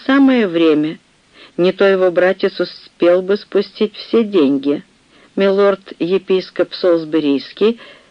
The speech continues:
как вы отважились выйти за порог в такую скверную погоду, вам бы следовало оставаться дома". И с этими словами венценосный правитель Британии направился к другим придворным.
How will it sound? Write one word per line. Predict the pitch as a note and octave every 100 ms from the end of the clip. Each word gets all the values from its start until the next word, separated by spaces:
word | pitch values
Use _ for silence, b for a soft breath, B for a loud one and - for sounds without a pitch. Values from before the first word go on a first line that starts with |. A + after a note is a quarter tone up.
| B _ _ _ _ -
как | G3 -
вы | F#3+ G3 F#3+ - _ -
отважились | F3+ - F3+ F#3+ G3 F#3 F3+ - - - - B B B B
выйти | F3 F#3+ F3+ - E3+
за | F3
порог | - E3+ E3 F#3+ - - -
в |
такую | G#3+ G#3 A3
скверную | G#3 - G#3 G#3 G#3+ G#3
погоду, | F#3+ F3+ F3 D#3 D3+ D#3 A#3 B B B B -
вам | E3+ F3 D#3+
бы | D#3+ E3+
следовало | F3 F3 E3 D#3 D#3 D3+ -
оставаться | - E3 D#3+ D3+ D3+ - D#3
дома". | C#3+ D3 D3 E3 A#3 B B B _ _
И | -
с | -
этими | D#3 E3+ F3
словами | - A3 C4 D4 C#4 C4 -
венценосный | A3 G#3+ A3 A3+ A3 G#3+
правитель | G3+ G#3 G#3 G#3 G#3
Британии | F#3 G3 G3+ G3+ G3+ G3+
направился | G3 F#3 F#3+ F#3+ F#3+ - E3
к | E3
другим | E3 C3+ C#3
придворным. | C3+ D3 C#3+ D3 C#3 D3+